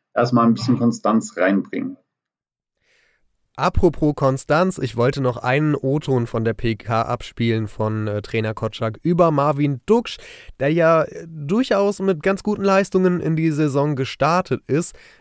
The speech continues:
Speaker 2: aber manchmal, oh, ich will jetzt nicht chancentod sagen, aber manchmal etwas verschwenderisch auch mit Torchancen umgegangen ist. Hier ist Kotschaks Reaktion darauf.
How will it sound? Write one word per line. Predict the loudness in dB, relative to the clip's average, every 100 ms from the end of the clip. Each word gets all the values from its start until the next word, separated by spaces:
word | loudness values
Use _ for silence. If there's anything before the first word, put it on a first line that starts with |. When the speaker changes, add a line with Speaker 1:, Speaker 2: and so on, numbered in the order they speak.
| -10 -2
Speaker 2:
aber | 2 4 6 4 2
manchmal, | 0 0 0 -2 0 2 2 0 -2 -8 -10
oh, | -10 -8
ich | -6 -2
will |
jetzt | -2 -2
nicht | -4 -4
chancentod | -4 -4 -2 -4 -4 -4 -4 -2
sagen, | -2 0 -2 -4 -2
aber | 0 2
manchmal | 0 -2 0 0 0
etwas | -4 -2 -4 -4
verschwenderisch | -2 0 0 0 -2 0
auch | 0
mit | 0 -2
Torchancen | -2 -2 0 -2 -2 -6 -6
umgegangen | 0 0 2 0 0 -2 -4
ist. | -6 -8 -16 _ -20 -20 -20 -20
Hier | 2 2
ist | 2 0
Kotschaks | -4 -4 -6 -6 -4
Reaktion | -2 -2 -4 -2 -2 -2
darauf. | -6 -6 -6 -8